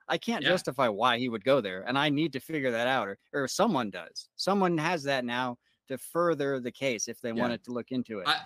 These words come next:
Speaker 2: I mean,
Speaker 1: And
Speaker 2: I'm, I'm gonna send an email. I mean, if you've talked to the guys, they might be more familiar with you, but I'm gonna send an email to the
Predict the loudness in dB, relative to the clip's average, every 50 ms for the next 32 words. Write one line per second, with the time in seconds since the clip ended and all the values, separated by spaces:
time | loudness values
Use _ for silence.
0 | -12 _ _ _ 0 2 4 4 4 4 4 4 2 0 -6 _ _ _ _ _
1 | _ _ -18 -8 -6 -4 0 2 2 2 2 2 2 2 4 4 2 2 2 4
2 | 2 2 2 0 -2 -4 -6 _ _ _ _ _ _ _ _ -2 0 0 2 4
3 | 2 2 2 2 2 2 2 2 2 2 2 0 2 0 2 2 2 2 2 2
4 | 2 2 2 0 0 0 0 0 -2 0 0 0 0 0 0 0 0 0 2 2
5 | 0 0 0 0 0 0 0 2 0 0 2 0 0 0 0 0 0 -2 -2 -4